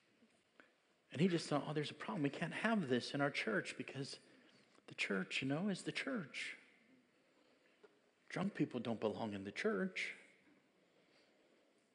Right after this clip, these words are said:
So Jack brings him to the kitchen, and I'm in the kitchen.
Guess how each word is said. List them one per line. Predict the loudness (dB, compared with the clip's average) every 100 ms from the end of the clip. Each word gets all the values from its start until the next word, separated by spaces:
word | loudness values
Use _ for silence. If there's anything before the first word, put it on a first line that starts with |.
| _ _ _ _ _ _ _ _ _ _ _ -2
So | 0
Jack | 2 2 2 4
brings | 4 6
him | 4
to | 4
the | 2
kitchen, | 6 4 6 4
and | 4 4
I'm | 6 6
in | 4
the |
kitchen. | 6 6 8 4 2